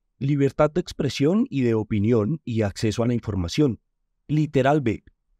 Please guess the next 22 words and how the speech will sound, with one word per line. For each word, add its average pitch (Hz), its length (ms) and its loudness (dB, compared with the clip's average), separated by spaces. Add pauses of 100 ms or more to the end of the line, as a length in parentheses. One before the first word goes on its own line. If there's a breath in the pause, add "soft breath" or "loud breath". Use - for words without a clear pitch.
Aceptar 113 560 -2
y 185 60 0
facilitar 110 640 -2
la 123 80 2
utilización 139 640 -2
de 113 80 2
la 139 120 0
lengua 110 300 0
de 120 80 -2
señas, 104 500 -2
el 104 100 -4
braille, 95 500 -2
los 85 260 -4
modos, 104 560 0
medios 104 680 -2
y 123 100 -6
formatos 123 520 -2
aumentativos 135 920 -2 (160)
y 147 200 0
alternativos 143 840 0
de 175 120 -2
comunicación 107 840 -2